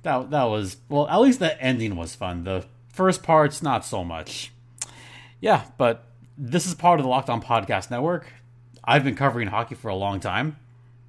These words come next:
I've seen some fun games in the past.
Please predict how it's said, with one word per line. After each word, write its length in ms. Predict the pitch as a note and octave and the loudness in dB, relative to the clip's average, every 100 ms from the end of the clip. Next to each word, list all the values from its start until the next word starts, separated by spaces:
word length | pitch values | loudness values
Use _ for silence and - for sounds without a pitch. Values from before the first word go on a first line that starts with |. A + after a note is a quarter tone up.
| - - | -20 2
I've 240 | E3+ F#3+ | 4 4
seen 240 | - B3 | 4 4
some 380 | A3+ A3+ G#3 F3 | 6 4 4 0
fun 420 | D3 G3+ F#3+ F3 | -2 2 2 4
games 300 | D3 C3+ A2 | 4 2 0
in 80 | G2+ | -4
the 60 | F2+ | -6
past. 360 | F2+ D2+ - | -8 -8 -12